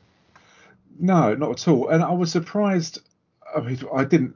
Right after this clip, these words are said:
like, and she didn't have much to do. I thought Kim Basinger as Vicky Vale. I mean, Vicky Vale, I take it that she's a character.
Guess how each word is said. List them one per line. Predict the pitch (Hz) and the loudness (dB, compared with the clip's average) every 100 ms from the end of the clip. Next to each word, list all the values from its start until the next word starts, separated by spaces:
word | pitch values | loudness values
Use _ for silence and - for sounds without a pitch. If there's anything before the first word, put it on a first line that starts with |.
| - | -4
like, | 131 120 107 104 | 2 2 2 -2
and | 107 | -8
she | 110 | -4
didn't | 151 110 | -2 -2
have | 110 101 | -4 -4
much | 107 - | -6 -6
to | 104 | -4
do. | 135 110 104 | 0 2 2
I | 123 | -2
thought | 127 180 156 165 | 0 2 2 0
Kim | 156 131 | -2 0
Basinger | 143 143 117 104 101 | 0 -4 -6 -2 -2
as | 98 | -2
Vicky | 95 117 117 | -6 -6 -6
Vale. | 107 120 95 92 | -2 0 0 -2
I | 127 | 0
mean, | 151 156 | 0 2
Vicky | 202 202 | 0 0
Vale, | 160 165 120 104 - - - - _ _ _ - | 2 4 4 4 0 -10 -20 -20 _ _ _ -4
I | |
take | 143 208 - | 2 4 4
it | 170 | 2
that | 156 | 2
she's | - 165 | 4 4
a | 135 | 4
character. | 139 147 120 95 | 0 -2 -2 -2